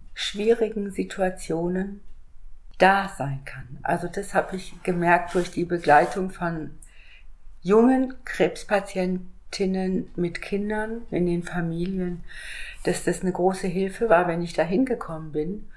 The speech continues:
Und ich habe dann mal, habe dann Essen mal mitgemacht oder mit den Kindern gespielt, mich zu den Frauen gesetzt und einfach die Hand gehalten und einfach durch die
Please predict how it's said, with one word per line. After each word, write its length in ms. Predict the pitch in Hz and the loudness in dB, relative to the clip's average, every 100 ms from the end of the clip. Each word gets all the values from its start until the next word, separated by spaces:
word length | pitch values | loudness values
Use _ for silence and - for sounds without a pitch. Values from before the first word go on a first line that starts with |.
| - - - - | -16 -14 -6 2
Und 140 | 175 | 2
ich 140 | 175 | 4
habe 120 | 165 - | -2 -2
dann 200 | 160 156 | -4 -4
mal, 300 | 151 175 185 - - | -4 -6 -8 -6 -2
habe 160 | 160 - | -2 2
dann 260 | 170 180 | 2 4
Essen 380 | - 180 185 175 | 4 4 2 4
mal 220 | 170 175 | 4 4
mitgemacht 800 | 170 170 - 170 165 165 - - | 2 0 0 2 2 0 -4 -2
oder 520 | 156 160 160 - - - - - | 0 2 2 0 -4 -16 -6 0
mit 180 | 139 156 | 0 0
den 120 | 151 | -2
Kindern 380 | 147 151 156 151 | 0 2 2 -2
gespielt, 520 | 143 - 143 147 - - - - | -4 -4 -4 -4 -8 -14 -10 2
mich 380 | 175 180 - - - | 2 2 -4 -12 -4
zu 140 | 185 | 0
den 180 | 170 170 | 2 0
Frauen 420 | - 143 147 160 | 4 4 4 0
gesetzt 480 | 165 139 147 - - - | -6 -8 -10 -10 -12 -8
und 220 | 151 147 - - - - | -8 -8 -12 -16 -16 -4
einfach 360 | 151 143 143 - | -4 -4 -8 -8
die 180 | 180 135 | -6 -4
Hand 260 | 139 139 | -4 -6
gehalten 760 | 151 139 143 139 139 143 143 139 - | -6 -8 -6 -8 -8 -8 -8 -8 -10
und 180 | 135 - - - - - - | -12 -10 -12 -12 -16 -10 -4
einfach 380 | 151 147 165 - | -4 -4 -8 -6
durch 300 | 151 147 - | -8 -8 -8
die 200 | 165 | -8